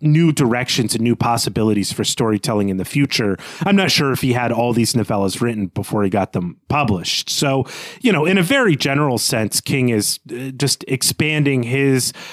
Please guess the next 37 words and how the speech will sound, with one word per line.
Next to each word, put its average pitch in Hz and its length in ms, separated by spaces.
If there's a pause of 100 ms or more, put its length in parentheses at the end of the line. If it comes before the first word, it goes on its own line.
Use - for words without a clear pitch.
(120)
potential 139 580
as 120 200
a 110 80
writer 104 640 (260)
in 120 340
this 107 260
second - 340
story, 101 420
which 101 160
is 117 140
what 151 360
second 123 280
stories 104 400
are 95 80
really 95 260
for. 104 580 (420)
But 175 280
I 185 80
wanna 233 180
ask 165 300
you, 160 80
Glenn, 127 480
uh, 143 240
just 151 300
broadly 165 420
speaking, 110 800 (360)
what 160 520
are 247 80
some 202 240
of 165 40
the 156 60
moves 151 400
that 139 160
you 165 260
saw 151 300
King 127 400
make 113 300